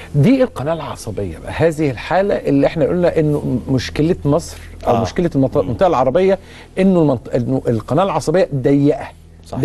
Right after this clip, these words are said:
Speaker 1: ضيقه
Speaker 2: أيوة،
Speaker 1: عندنا.
Speaker 2: دي معظم عملياتي بتبقى على فكره
Speaker 1: بسبب
Speaker 2: دي
Speaker 1: دي.
Speaker 2: قناه عصبيه اكتر منها انزلاق غضروفي.
Speaker 1: اه، لانه ما لهاش حل، ما هو دي القناه العصبيه ال-، ال-،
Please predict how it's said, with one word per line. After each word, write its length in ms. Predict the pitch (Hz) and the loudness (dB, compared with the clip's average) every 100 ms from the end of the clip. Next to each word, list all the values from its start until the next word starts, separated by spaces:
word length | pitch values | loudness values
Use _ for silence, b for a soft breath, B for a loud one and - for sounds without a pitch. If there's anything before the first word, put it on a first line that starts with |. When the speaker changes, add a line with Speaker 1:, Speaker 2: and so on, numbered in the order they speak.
| 160 | 2
Speaker 1:
ضيقه 400 | 170 - 113 104 | 2 0 -2 -4
Speaker 2:
أيوة، 220 | 104 92 | -4 -4
Speaker 1:
عندنا. 40 | |
Speaker 2:
دي 120 | 104 | -2
معظم 340 | 147 185 180 156 | 0 0 -2 -4
عملياتي 500 | 117 123 117 127 - | -2 0 2 2 -2
بتبقى 280 | - 95 92 | -8 -6 -6
على 120 | 92 | -4
فكره 360 | 123 117 113 - 139 | -4 -2 -4 -2 -2
Speaker 1:
بسبب 320 | 135 170 151 | 2 2 4
Speaker 2:
دي 100 | 147 | 2
Speaker 1:
دي. 80 | 131 | 2
Speaker 2:
قناه 160 | 127 | 0
عصبيه 540 | 143 - 151 135 147 - | -2 -2 -2 2 2 0
اكتر 240 | - 120 | -4 -4
منها 240 | 117 131 | -2 -2
انزلاق 280 | 113 95 104 | -2 -2 -2
غضروفي. 400 | 95 85 78 - - - | -4 -8 -8 -12 -6 0
Speaker 1:
اه، 200 | 127 - B B B B 156 | 0 -2 B B B B 0
لانه 360 | 120 160 226 | 2 4 4
ما 100 | 214 | 4
لهاش 240 | 202 247 - | 4 2 0
حل، 220 | 233 196 | -2 -2
ما 80 | 135 | -2
هو 40 | |
دي 100 | 151 | -2
القناه 220 | 202 196 | -2 0
العصبيه 360 | 196 160 175 190 | 0 0 2 2
ال-، 80 | 180 | 2
ال-، 160 | 165 151 | 2 0